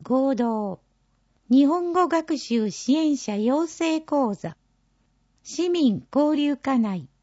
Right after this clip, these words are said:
伊勢市国際交流協会事務局。電話、二一の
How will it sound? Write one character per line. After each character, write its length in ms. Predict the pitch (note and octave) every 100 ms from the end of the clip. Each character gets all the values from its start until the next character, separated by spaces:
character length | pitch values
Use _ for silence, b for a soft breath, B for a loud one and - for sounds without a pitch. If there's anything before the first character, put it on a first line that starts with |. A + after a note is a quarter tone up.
| _ _ _
伊 120 | A#3 B3
勢 180 | F4
市 180 | E4+ A#3+
国 320 | - C4+ E4
際 300 | D#4 E4 E4 D#4+
交 240 | E4 E4
流 200 | D#4 D#4+
協 360 | D#4 D#4 C#4+ B3
会 360 | - F3+ E3 - _
事 200 | - B3
務 180 | B3+ B3
局。 440 | - F#3 - C3 - _ _ _ _
電 300 | A#3 D#4 E4
話、 260 | D4+ C4+ C4 _ _ _
二 400 | B3+ E4+ F4+ F4
一 280 | F4 - A#3
の 200 | F#3 -